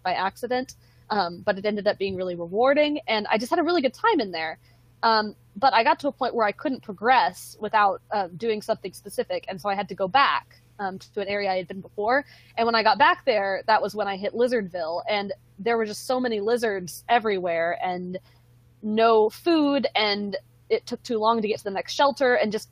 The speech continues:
a combination of horrible things got me stuck in this loop where I just kept dying and losing karma until there was just no hope of me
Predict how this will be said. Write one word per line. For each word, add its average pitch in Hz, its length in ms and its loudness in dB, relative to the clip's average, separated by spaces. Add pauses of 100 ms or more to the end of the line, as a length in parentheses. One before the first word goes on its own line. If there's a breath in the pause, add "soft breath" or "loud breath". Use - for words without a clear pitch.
(100)
a 175 80 0
combination 254 680 2
of 208 80 -2
horrible 226 380 0
things 196 460 -4
got 196 180 2
me 190 100 -8
stuck - 460 0
in 190 220 -6
this 185 220 -10
loop 208 240 -2
where 185 120 -2
I 175 40 0
just 175 160 -14
kept - 180 -6
dying 190 360 2
and 180 100 -8
losing 185 240 -6
karma 180 440 -2
until 190 260 -4
there 185 100 -2
was 180 140 -4
just 180 160 -14
no 208 160 0
hope 196 200 -2
of 190 140 -4
me 180 280 -6